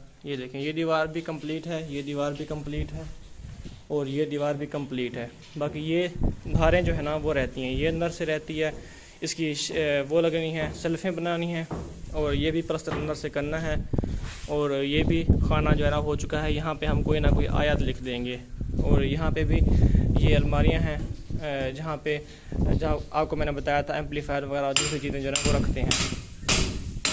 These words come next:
और इधर तराई हो रही है दीवार की, तीन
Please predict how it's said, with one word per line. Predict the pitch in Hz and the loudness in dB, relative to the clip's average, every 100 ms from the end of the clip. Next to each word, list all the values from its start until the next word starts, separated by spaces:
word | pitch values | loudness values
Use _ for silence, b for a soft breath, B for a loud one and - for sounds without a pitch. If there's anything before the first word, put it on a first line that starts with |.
| - | -2
और | 147 151 | 0 0
इधर | 156 165 147 B B B B B - | 2 0 0 B B B B B 0
तराई | 165 160 175 | 6 6 6
हो | 180 | 4
रही | 165 170 160 | 2 2 -2
है | 156 165 165 - - - - - - - - - - - - - - - - - - - - - - - - - - - 139 | -2 -4 -4 -10 -18 -18 -20 -20 -18 -18 -20 -20 -10 -8 -8 -10 -18 -18 -18 0 0 0 -8 -14 -18 -4 -2 -2 -6 -8 -6
दीवार | 143 135 - | -2 0 0
की, | - 131 123 - - - - - - - - - - - - - - - - - - - - - | -4 -8 -10 -14 -4 -4 -4 -10 -16 -20 -6 0 0 -2 -12 -18 -20 -2 0 0 -4 -10 -18 -4
तीन | 180 | 0